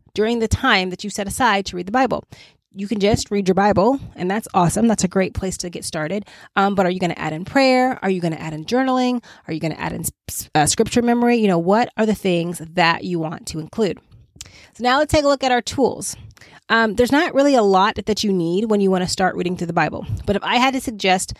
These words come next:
a few things, here is a very short list. And again, hear me, you don't need all of these. You need a Bible, right?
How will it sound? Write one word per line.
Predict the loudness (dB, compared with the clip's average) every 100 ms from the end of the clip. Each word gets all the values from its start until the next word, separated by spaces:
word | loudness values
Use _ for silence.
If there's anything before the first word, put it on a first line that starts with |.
| -20 -12 -8
a |
few | -2 -2
things, | 2 2 0 -6
here | -4 0
is | 0 2
a | 0
very | 2 2 2 2
short | 0 -2
list. | -2 -6 -10 -16 -10
And | -8
again, | 0 2 2 0 -6 _ _
hear | -2 0
me, | -2 -6 -14 _ _ -4
you | -4
don't | 0 2 2 -2 -4
need | -2 0 -2 -6 _ _ 0
all | 2 2
of | -2
these. | -6 -10 -12 -18 _ _ _ _ _ _
You | -2
need | 2 2
a |
Bible, | 4 2 0 -8 -10
right? | -4 -2 -4